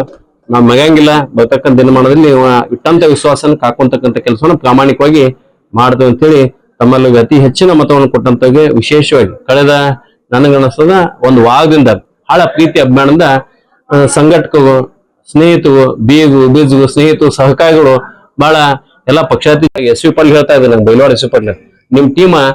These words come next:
ಬಹಳ ಅಚ್ಚುಕಟ್ಟಾಗಿ ಚುನಾವಣೆ ಕೆಲಸ ಮಾಡಿದೆ" ಅಂತ ಹೇಳಿ ಹೀಗೆ ಹೇಳ್ತಾ ಇದ್ವಿ. ಆ ರೀತಿ ಅಂತ ಎಲ್ಲ ಸಹಕಾರ ಮತ್ತೆಲ್ಲ ದುಡಿದಂತವ್ರು ಸಹಿತ ನಾವೆಲ್ಲ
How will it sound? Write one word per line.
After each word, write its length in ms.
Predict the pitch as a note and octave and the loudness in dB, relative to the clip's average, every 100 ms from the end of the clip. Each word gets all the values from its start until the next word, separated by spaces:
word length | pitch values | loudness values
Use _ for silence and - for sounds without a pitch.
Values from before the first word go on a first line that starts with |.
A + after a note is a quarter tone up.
| - _ - | -8 _ -4
ಬಹಳ 120 | D3 | -2
ಅಚ್ಚುಕಟ್ಟಾಗಿ 720 | C#3 C#3+ F#3+ F3 D#3 F3+ F3 | 0 -2 -2 -2 0 0 0
ಚುನಾವಣೆ 360 | - C#3 C#3+ D3 | 0 0 0 0
ಕೆಲಸ 240 | C#3 B2+ | 0 -2
ಮಾಡಿದೆ" 280 | C#3 C3 C3 | 0 2 2
ಅಂತ 180 | C#3+ D#3 | 0 0
ಹೇಳಿ 240 | D#3+ C#3 | 0 2
ಹೀಗೆ 360 | C3 B2 C#3+ E3 | 0 0 0 2
ಹೇಳ್ತಾ 260 | D3+ C#3+ C3+ | 2 2 0
ಇದ್ವಿ. 480 | G2+ F#2 _ _ - - | -2 -6 _ _ -8 -2
ಆ 60 | B2+ | 0
ರೀತಿ 280 | C#3 C3+ D3 | 2 0 0
ಅಂತ 180 | B2+ | 0
ಎಲ್ಲ 280 | C3 A#2 D3+ | 2 2 0
ಸಹಕಾರ 460 | D#3 C#3 - C#3+ C#3 | 0 -2 0 0 0
ಮತ್ತೆಲ್ಲ 360 | C3 B2 B2 D3+ C#3 - _ _ A#2+ | 0 0 0 2 0 -4 _ _ -2
ದುಡಿದಂತವ್ರು 520 | B2 D3+ D#3+ D#3 D3+ | 0 2 2 2 0
ಸಹಿತ 160 | D#3+ F#3+ G3 | 0 0 2
ನಾವೆಲ್ಲ 200 | D#3 | 2